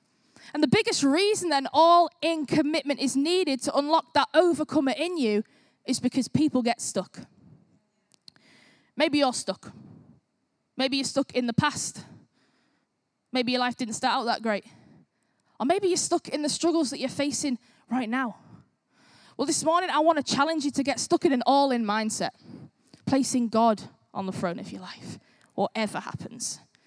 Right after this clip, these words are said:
Get stuck in an all-in mindset where you trust that he's on that throne for eternity,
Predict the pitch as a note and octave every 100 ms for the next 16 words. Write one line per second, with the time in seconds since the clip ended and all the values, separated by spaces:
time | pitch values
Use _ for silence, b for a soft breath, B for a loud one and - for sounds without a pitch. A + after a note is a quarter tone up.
0 | b b b - E4+ - - F4+ F4+ C#4+
1 | C#4 C4 D#4 D#4+ D#4 C#4+ C#4+ C4 C#4 E4+
2 | E4+ - D4 G#3 B B B B B B3
3 | D#4 D4 - - C#4+ - - D#4+ F4 -
4 | B3 A#3+ E4+ E4+ - D4 G4+ G4 D4 -
5 | C4 A3+ A#3 D4+ - B3 - D#4 G#4+ G4
6 | D#4 A#3 A3